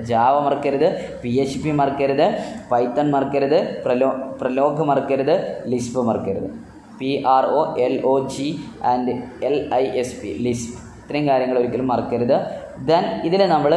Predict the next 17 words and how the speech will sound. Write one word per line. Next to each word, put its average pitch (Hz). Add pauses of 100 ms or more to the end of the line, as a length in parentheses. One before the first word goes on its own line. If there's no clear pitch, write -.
(160)
ഏറ്റവും 160
കൂടുതൽ 156 (420)
നോട്ട് 139
ചെയ്യേണ്ടതാണ് 139 (100)
ഫോർട്രാൻ്റെ 131
ഫുൾ 127
ഫോം, 131 (440)
പിന്നെ, 135 (600)
ആ, - (280)
ബേസിക്കിൻ്റെ 127
ഫുൾ 107
ഫോം. 95 (1900)
പിന്നെ 247
നിങ്ങൾ 214 (120)
നോട്ട് 156
ചെയ്യേണ്ട 143 (140)
ഒരു 139